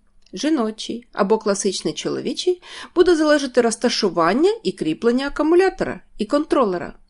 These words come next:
Тому, коли ви будете обирати свій набір, це необхідно обов'язково врахувати. Найдешевший спосіб кріплення в сумці.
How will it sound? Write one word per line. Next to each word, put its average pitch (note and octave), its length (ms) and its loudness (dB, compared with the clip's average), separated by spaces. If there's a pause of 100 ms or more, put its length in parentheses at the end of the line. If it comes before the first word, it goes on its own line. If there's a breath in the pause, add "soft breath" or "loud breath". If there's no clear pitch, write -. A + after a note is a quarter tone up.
(160)
Тому, A3+ 320 4
коли G3 320 2
ви F3 300 2 (400 loud breath)
будете F#3+ 560 2
обирати F3+ 580 0
свій - 260 -8
набір, D#3 500 -4 (300)
це E3+ 440 -2 (380 loud breath)
необхідно G3 760 0
обов'язково E3 680 0
врахувати. D#3 680 -8 (920 loud breath)
Найдешевший A#3 800 0
спосіб D#4+ 420 0
кріплення D#4+ 600 0 (100)
в - 80 -16
сумці. G3 500 -2